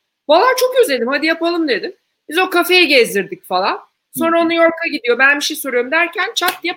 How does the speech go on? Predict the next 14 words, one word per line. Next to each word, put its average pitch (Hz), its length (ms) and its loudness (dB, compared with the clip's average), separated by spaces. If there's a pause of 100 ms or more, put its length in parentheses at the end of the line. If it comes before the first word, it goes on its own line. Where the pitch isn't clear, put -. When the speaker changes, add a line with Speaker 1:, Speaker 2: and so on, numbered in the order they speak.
(100)
Speaker 1:
pandemi 339 300 -2
patladı. 156 520 -4 (1400)
Ben 240 300 2
de 277 120 4
böyle 262 240 4
Simurg 277 480 -4 (160)
Inn 262 260 -4
diye 233 400 -2
Assos'ta 220 600 -4
cennet 220 400 -2 (420)
gibi 220 180 -8
bir 208 40 -4
oteldeyim 208 560 -2
arkadaşlarımla. 180 840 -6